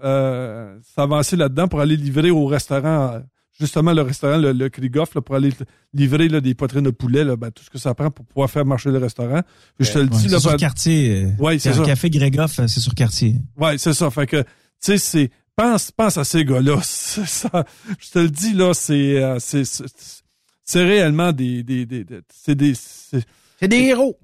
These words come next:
Speaker 1: Ouais, c'est des héros, je te le dis, là, ils ont tout mon respect, là. C'est, t'as pas, t'as pas idée des fois, là. Tu sais, t'es pogné,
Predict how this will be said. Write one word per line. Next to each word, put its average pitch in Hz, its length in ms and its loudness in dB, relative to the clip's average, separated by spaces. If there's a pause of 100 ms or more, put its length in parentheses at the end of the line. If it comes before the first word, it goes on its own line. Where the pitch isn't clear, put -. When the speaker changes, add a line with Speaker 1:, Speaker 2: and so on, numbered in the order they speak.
Speaker 1:
Ouais, 190 180 0
c'est - 180 -2
des 165 160 4
héros, 156 200 2
je - 60 -8
te 143 80 -4
le 139 80 2
dis, 147 240 -4
là, 165 180 2
ils 147 80 2
ont 135 140 0 (120)
tout 294 140 2
mon 170 160 0
respect, 160 560 -2
là. 127 640 0
C'est, 127 480 -4
t'as 143 120 -2
pas, 202 340 2
t'as 151 140 -2
pas 202 180 0
idée 170 240 0
des 147 160 2
fois, 180 160 -2
là. 156 140 2
Tu - 80 -10 (180)
sais, 247 140 -2
t'es 170 120 0
pogné, 190 600 2